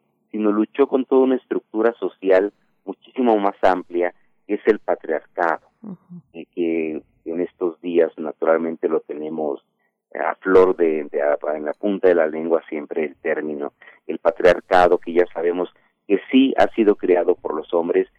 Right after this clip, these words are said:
Speaker 1: pero ha sido sustentado y alimentado, eh, siempre por hombres y por mujeres.
Speaker 2: Ujú.
Speaker 1: Entonces, eh, eh, yo pongo dos, dos ejemplos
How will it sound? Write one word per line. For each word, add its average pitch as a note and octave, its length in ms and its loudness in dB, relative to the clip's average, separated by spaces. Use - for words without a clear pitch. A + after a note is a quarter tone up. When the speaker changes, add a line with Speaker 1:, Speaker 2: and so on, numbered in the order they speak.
Speaker 1:
pero G2+ 280 6
ha A#2+ 220 4
sido G#2+ 400 2
sustentado G2 840 0
y F#2+ 120 -2
alimentado, E2+ 960 0
eh, E2 380 -2
siempre F#2+ 440 -2
por F#2 460 0
hombres G#2 400 2
y F2 100 -18
por C3+ 260 6
mujeres. - 580 -10
Speaker 2:
Ujú. G#3 140 -10
Speaker 1:
Entonces, C#3+ 580 2
eh, A2 220 4
eh, G2+ 400 0
yo - 160 2
pongo C3 360 2
dos, B2 220 2
dos A#2 480 -2
ejemplos B2 440 -12